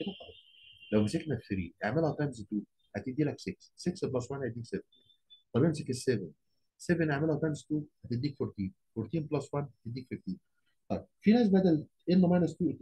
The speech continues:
ان تايمز تو دي يكتبها كده تو ان، صح برضه، لان في الماث لما بي-، بي-، عشان علامه التايمز ما تلخبطناش مع الاكس، بيخلوا ايه؟ النمبر يتكتب الاول يقول لك تو وبعدين الليتر يتكتب بعد، او الفاريبل يتكتب بعد، اللي هو الان، يبقى تو ان بلس وان، يكتبها كده صح،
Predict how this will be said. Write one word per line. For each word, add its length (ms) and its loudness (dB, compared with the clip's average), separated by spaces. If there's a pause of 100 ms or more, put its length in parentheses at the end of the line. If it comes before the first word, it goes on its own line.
ان 240 2
تايمز 240 0
تو 100 -4
دي 120 0
يكتبها 280 -2
كده 260 -4 (100)
تو 180 2
ان، 240 0 (1040)
صح 220 -2
برضه، 200 -4 (160)
لان 240 0
في 100 -4
الماث 300 2 (720)
لما 280 2
بي-، 160 0
بي-، 160 0
عشان 280 -2
علامه 280 2
التايمز 340 0
ما 100 -2
تلخبطناش 500 -4
مع 80 -4
الاكس، 340 -4
بيخلوا 400 -4
ايه؟ 220 -4
النمبر 380 0
يتكتب 320 -6
الاول 180 0
يقول 120 0
لك 180 -2
تو 100 0 (240)
وبعدين 340 0
الليتر 440 -4 (320)
يتكتب 380 -6
بعد، 160 -4 (120)
او 100 2
الفاريبل 420 0
يتكتب 320 -10
بعد، 160 -12 (440)
اللي 140 0
هو 40 -2
الان، 180 -10 (640)
يبقى 140 0
تو 120 -2
ان 120 0
بلس 240 -6
وان، 160 -12
يكتبها 280 -4
كده 160 -2
صح، 240 -8